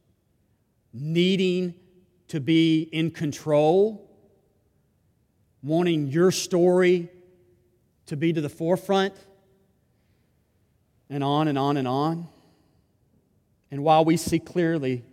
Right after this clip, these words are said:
what is getting ready to unfold, these disciples do not have a category <laughs>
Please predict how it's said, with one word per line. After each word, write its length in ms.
what 140
is 120
getting 260
ready 220
to 200
unfold, 500
these 200
disciples 760
do 400
not 380
have 260
a 60
category 760
<laughs> 60